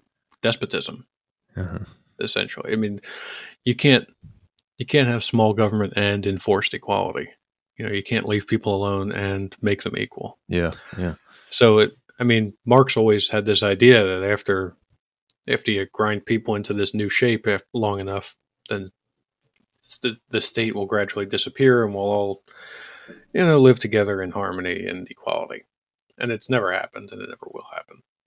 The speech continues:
Speaker 1: because without that, without the state forcing you into that mold,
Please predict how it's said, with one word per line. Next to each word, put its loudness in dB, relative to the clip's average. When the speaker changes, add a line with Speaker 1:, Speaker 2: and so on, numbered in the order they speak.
Speaker 1:
because -16
without -4
that, -4
without 0
the -10
state -4
forcing 0
you -6
into -6
that -4
mold, -2